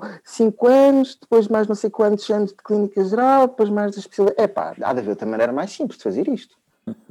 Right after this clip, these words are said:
Deixa lá ver. Olha, psicologia, não é? Então vou, olho para o currículo de psicologia,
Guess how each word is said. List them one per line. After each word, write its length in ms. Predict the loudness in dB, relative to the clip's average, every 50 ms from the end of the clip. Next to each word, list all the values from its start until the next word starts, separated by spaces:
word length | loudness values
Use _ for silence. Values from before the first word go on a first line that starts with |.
| -20 -20 _
Deixa 160 | -4 0 2
lá 140 | 4 4 2
ver. 280 | 0 -2 -8 -10 -10 _ _ _ _ _ _ _ _ _ _ _ 2 4
Olha, 300 | 6 6 6 6 4 2 0 -8 _ _ _
psicologia, 800 | 0 2 2 2 4 4 2 2 2 2 2 2 2 0 -2 -4 _ _ _ _ _ _ _ _ _ _ _ _ _ -4
não 100 | -2 -2
é? 160 | -2 -2 -6 -10 _ -6
Então 340 | -4 -4 0 0 0 0 0
vou, 300 | 2 4 4 6 6 4
olho 160 | 4 2 2
para 100 | 2 0
o 60 | 0 0
currículo 260 | 0 -2 -2 -4 -4
de 40 | -4
psicologia, 520 | -4 -4 -4 -2 -2 0 0 0 0 0